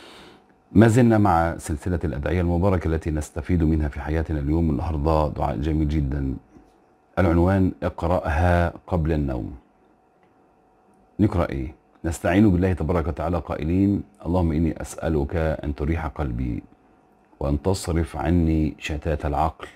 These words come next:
والتفكير والقلق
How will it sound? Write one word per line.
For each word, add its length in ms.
والتفكير 960
والقلق 560